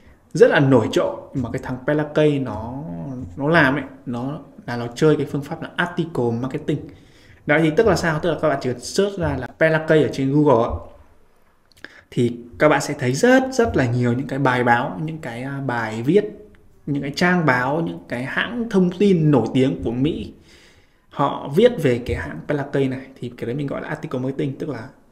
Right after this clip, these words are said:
phương pháp marketing qua báo. Thì các bạn hình dung là khi mà chúng ta vào những cái website mà các bạn thấy, hay thấy những cái biểu tượng như là Esinin hoặc Esinon ấy. Đây, là như này.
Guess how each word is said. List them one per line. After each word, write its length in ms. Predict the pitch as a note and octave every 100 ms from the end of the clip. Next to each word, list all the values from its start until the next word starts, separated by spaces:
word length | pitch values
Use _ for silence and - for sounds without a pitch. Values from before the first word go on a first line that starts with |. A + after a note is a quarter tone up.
| _ _ _ _
phương 160 | - D3+
pháp 180 | E3+ E3+
marketing 440 | D#3 - D#3 D3+
qua 180 | C#3 C3
báo. 340 | C3 A2+ C3 - - - -
Thì 100 | D#3
các 100 | F#3+
bạn 100 | F3
hình 120 | D3+
dung 200 | D3+ F3
là 120 | C#3 B2+
khi 180 | F#3+ F3+
mà 60 | C#3
chúng 100 | D3+
ta 80 | D3
vào 220 | C3+ A#2+
những 100 | B3+
cái 180 | D3+ F3+
website 340 | G3+ F3+ D#3
mà 60 | C3+
các 60 | C#3
bạn 120 | C#3
thấy, 120 | C3+
hay 300 | D3+ D3 D#3
thấy 180 | C#3+ C3
những 120 | D3
cái 100 | E3
biểu 120 | C3+ -
tượng 260 | C#3+ -
như 100 | C#3
là 220 | C3 A2 - - - - - - - - -
Esinin 680 | D#3+ E3 F3 F3 F3+ E3+
hoặc 160 | C#3+ -
Esinon 560 | D3 D3+ D#3+ F3 F3 D3+
ấy. 100 | - - - - - - D#3
Đây, 180 | C#3+ A2+ - -
là 200 | A#2+ A#2
như 160 | D3 C#3
này. 160 | C3+